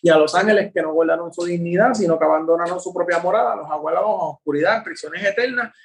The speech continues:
para el juicio del gran día, como Sodoma y Gomorra y las ciudad-, ciudades vecinas, las cuales de la misma manera que aquellos, habiendo fornicado e ido en pos de, de vicios contra la naturaleza, fueron puestas, por ejemplo, sufrieron el castigo del fuego eterno. No obstante,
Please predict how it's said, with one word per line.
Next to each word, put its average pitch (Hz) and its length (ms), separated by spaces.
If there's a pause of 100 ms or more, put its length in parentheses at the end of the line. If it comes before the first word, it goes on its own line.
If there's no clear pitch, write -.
(180)
para 151 200
el 139 80
juicio 214 300
del 156 100
gran 151 240
día, 156 180
como 147 220
Sodoma 135 320
y 156 60
Gomorra 185 360
y 196 40
las 175 120
ciudad-, 156 320
ciudades 156 400
vecinas, 190 460 (200)
las 160 200
cuales 165 280
de 151 100
la 147 100
misma 165 340
manera 170 400
que 147 60
aquellos, 151 420
habiendo 147 320
fornicado 175 640
e 147 80
ido 175 180
en 175 80
pos 190 220
de, 180 400
de 175 140
vicios 180 480
contra 170 260
la 165 120
naturaleza, 175 580 (260)
fueron 170 300
puestas, 180 320
por 170 160
ejemplo, 214 280
sufrieron 185 500
el - 60
castigo 214 380
del 151 120
fuego 165 260
eterno. 135 320 (580)
No 147 120
obstante, 214 920